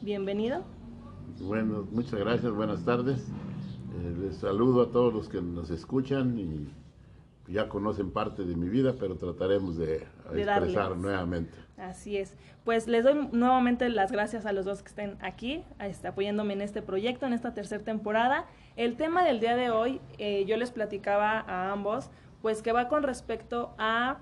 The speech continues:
Speaker 1: eh, generar la conciencia de que la vida no termina, eh, a los cincuenta, sesenta años, ¿no? Y el tema del día de hoy es justamente la vida después de los sesenta.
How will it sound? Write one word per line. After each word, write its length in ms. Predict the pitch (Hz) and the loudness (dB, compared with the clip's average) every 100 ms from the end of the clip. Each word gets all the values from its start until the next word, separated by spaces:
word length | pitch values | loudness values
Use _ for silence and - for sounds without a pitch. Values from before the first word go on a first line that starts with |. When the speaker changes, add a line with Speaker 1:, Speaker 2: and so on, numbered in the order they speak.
| - - - - | -10 -20 -14 -4
Speaker 1:
eh, 340 | 208 208 202 | 0 0 -2
generar 440 | - 226 226 240 262 | -2 0 4 4 4
la 200 | 302 311 | 0 0
conciencia 880 | 226 208 202 240 240 240 247 262 - | -2 -4 -2 -2 -2 -2 -4 -4 -6
de 300 | 190 214 220 | -2 -2 -2
que 140 | 220 | 0
la 180 | 208 208 | 2 2
vida 500 | 208 285 277 269 311 - - - | 0 0 2 0 -4 -14 -20 -10
no 200 | 214 240 | -4 0
termina, 760 | 240 269 247 233 226 240 254 - - - | 2 2 2 0 0 0 -2 -8 -16 -10
eh, 360 | 202 190 185 - | -8 -6 -6 -4
a 100 | 190 | -2
los 180 | 185 | -2
cincuenta, 500 | 196 190 214 220 214 | -4 -4 -2 -2 -2
sesenta 480 | - 190 202 190 190 | -4 -6 -6 -4 -2
años, 260 | 180 170 175 | -4 -6 -4
¿no? 100 | 220 | -2
Y 160 | 220 | 0
el 140 | 208 208 | 0 2
tema 320 | 247 254 277 | 2 2 2
del 140 | 247 | 2
día 120 | 240 247 | 2 2
de 100 | 262 | 2
hoy 180 | 240 | 2
es 80 | 233 | 0
justamente 580 | 240 233 220 220 254 262 - - - | -2 -2 0 0 -2 -2 -6 -8 -2
la 180 | 208 | 2
vida 220 | 202 202 226 | 4 4 2
después 320 | 220 - 190 | 0 -2 0
de 120 | 190 | 2
los 100 | 208 | 0
sesenta. 440 | 247 330 330 202 | 2 2 2 -2